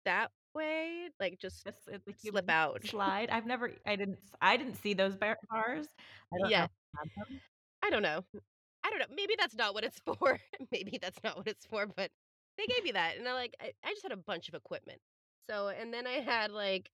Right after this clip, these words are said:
Speaker 1: I'm on, like, all fours backwards with, like, my asshole in the doctor's face, and, like, I'm, like, downward dog. I'm, like,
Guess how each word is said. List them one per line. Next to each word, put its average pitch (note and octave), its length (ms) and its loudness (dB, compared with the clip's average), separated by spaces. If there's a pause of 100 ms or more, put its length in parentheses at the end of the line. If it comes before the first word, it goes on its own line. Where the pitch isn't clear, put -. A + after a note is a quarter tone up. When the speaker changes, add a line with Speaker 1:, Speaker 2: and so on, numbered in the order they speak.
Speaker 1:
I'm A#3 160 4
on, A#3 140 4
like, F#3 240 4
all G3 200 6
fours F#3+ 420 2
backwards B3+ 640 2
with, F#3 160 -2
like, F3 180 -4
my - 220 -4 (460)
asshole A#3+ 440 4
in A#3 60 -2
the A#3 80 -2
doctor's A3 400 0
face, G#3+ 420 0
and, E3 140 -2
like, E3+ 200 -6 (840)
I'm, G#3 80 -2
like, E3+ 160 0
downward F3 440 6
dog. F#3+ 760 2
I'm, G#3 140 0
like, F3 200 -2